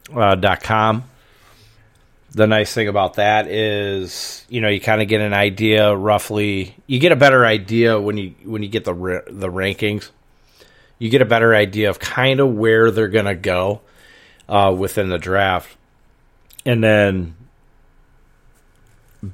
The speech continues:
based, kinda based off that, when I go through and I actually look at the players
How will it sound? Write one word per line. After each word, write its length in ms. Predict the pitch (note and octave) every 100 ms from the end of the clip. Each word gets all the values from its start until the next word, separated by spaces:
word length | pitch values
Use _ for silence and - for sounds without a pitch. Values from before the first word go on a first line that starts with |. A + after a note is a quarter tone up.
| -
based, 460 | B2+ B2+ - -
kinda 220 | - C#3
based 340 | B2+ B2 A#2+ -
off 280 | G#2+ F#2+ -
that, 480 | G#2+ G#2 A2 - - - - -
when 160 | G#2 G#2
I 80 | G2+
go 300 | G2+ A2 G#2+
through 300 | - A2+ G#2+
and 100 | G2+
I 80 |
actually 320 | F#2 G2+ - G2
look 220 | G2 F#2+
at 60 |
the 60 | -
players 560 | - G2+ G2+ G2+ G2